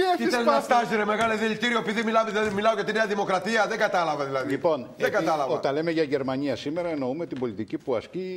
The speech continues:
Speaker 3: η εκλεγμένη
Speaker 2: Μέλλη,
Speaker 3: κυβέρνηση της
Speaker 2: μακάρι να
Speaker 3: Γερμανίας.
Speaker 2: είχαμε Μέλλη, ναι.
Speaker 3: Δηλαδή Μέρκελ και Σόιμπλε. Όχι απλά ήθελα να βγει η Ελλάδα στην, ε, αγορά, αλλά έχω την αίσθηση, τουλάχιστον αυτό προκύπτει και από ρεπορτάζ,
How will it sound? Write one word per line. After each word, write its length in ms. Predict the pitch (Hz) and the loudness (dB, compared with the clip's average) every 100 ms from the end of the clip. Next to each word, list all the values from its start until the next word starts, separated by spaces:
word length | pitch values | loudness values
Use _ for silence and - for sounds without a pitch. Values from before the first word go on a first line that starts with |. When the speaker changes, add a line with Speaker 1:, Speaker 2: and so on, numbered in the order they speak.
| 170 165 147 | -10 -12 -6
Speaker 3:
η 80 | |
εκλεγμένη 420 | 156 - 127 143 165 | -4 -2 0 0 0
Speaker 2:
Μέλλη, 120 | 165 | 0
Speaker 3:
κυβέρνηση 280 | 156 170 185 | 0 0 0
της 60 | 185 | 0
Speaker 2:
μακάρι 160 | 202 190 | 0 2
να 60 | 156 | 0
Speaker 3:
Γερμανίας. 240 | 151 127 | 0 -2
Speaker 2:
είχαμε 140 | 147 139 | -2 -4
Μέλλη, 100 | 120 | -4
ναι. 80 | 123 117 | -8 -2
Speaker 3:
Δηλαδή 360 | 139 135 151 | 0 2 2
Μέρκελ 340 | 160 160 165 147 | 0 0 -2 -2
και 120 | 147 | -2
Σόιμπλε. 320 | - 120 98 - - - | -2 -4 -4 -8 -16 -6
Όχι 360 | 139 190 196 240 | -2 -2 0 -4
απλά 380 | 233 180 160 - | -2 -2 -2 -4
ήθελα 440 | 165 160 147 123 | -6 -4 -2 -2
να 120 | 110 | -4
βγει 180 | 95 104 | -6 -4
η 60 | 113 | -2
Ελλάδα 360 | 101 101 87 | -2 -2 -4
στην, 260 | 82 - 87 80 | -10 -12 -12 -12
ε, 40 | 73 69 - - - - | -16 -12 -10 -10 -10 -10
αγορά, 440 | 92 90 92 104 117 - - | -8 -6 -4 -4 -6 -12 -4
αλλά 220 | 117 123 | -2 0
έχω 180 | 151 123 | -2 -6
την 160 | 143 | -4
αίσθηση, 420 | 143 139 104 104 | -4 -4 -8 -10
τουλάχιστον 580 | 110 - 123 135 127 120 123 _ _ | -12 -6 -4 -4 -4 -8 -10 _ _
αυτό 200 | 123 - | -6 -4
προκύπτει 400 | 143 123 143 - | -4 -6 -6 -8
και 220 | 123 - 160 | -6 -2 -2
από 200 | - 113 | 0 -4
ρεπορτάζ, 480 | 98 104 92 92 | -4 -6 -6 -8